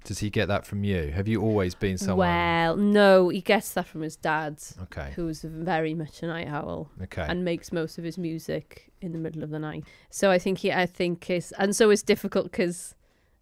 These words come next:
Speaker 2: Nico's like, "Well, no one else is going to sleep, so
Speaker 1: So
Speaker 2: why
Speaker 1: why
Speaker 2: should
Speaker 1: should
Speaker 2: I?"
Speaker 1: I? Yeah.
Speaker 2: <laughs> "What are you guys doing?"
Speaker 1: <laughs>
Speaker 2: Yeah, it's a bit of that going on.
Speaker 1: I've al-, I always felt like that. As, I still feel like that and did as a kid. I've
Speaker 2: Mm.
Speaker 1: always felt like going to sleep is kinda like giving in a bit.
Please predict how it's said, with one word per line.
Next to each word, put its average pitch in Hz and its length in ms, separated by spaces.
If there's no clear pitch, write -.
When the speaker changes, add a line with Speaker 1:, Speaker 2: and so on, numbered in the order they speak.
Speaker 2:
Nico's 175 340
like, - 400
"Well, 175 180
no 185 80
one 180 100
else 160 260
is - 80
going 233 220
to 160 100
sleep, 214 440
so - 220
Speaker 1:
So 208 60
Speaker 2:
why 226 120
Speaker 1:
why 196 100
Speaker 2:
should 269 100
Speaker 1:
should 302 100
Speaker 2:
I?" 370 180
Speaker 1:
I? 80 180
Yeah. 95 280
Speaker 2:
<laughs> - 280
"What 285 120
are 302 80
you 403 100
guys 440 260
doing?" 196 460
Speaker 1:
<laughs> - 40
Speaker 2:
Yeah, 175 160
it's 139 120
a - 80
bit 156 120
of 160 60
that 143 160
going 156 180
on. 151 280
Speaker 1:
I've 113 200
al-, 135 160
I 120 160
always 135 220
felt 95 220
like 85 100
that. 80 160
As, 76 100
I 107 140
still 123 380
feel 98 440
like 82 280
that 76 200
and 80 140
did 90 160
as 82 140
a 78 40
kid. - 500
I've 101 180
Speaker 2:
Mm. 131 40
Speaker 1:
always 135 240
felt 107 360
like 95 240
going 98 260
to 92 120
sleep 95 360
is 90 80
kinda 98 320
like 90 200
giving 90 280
in 90 140
a 80 80
bit. 69 260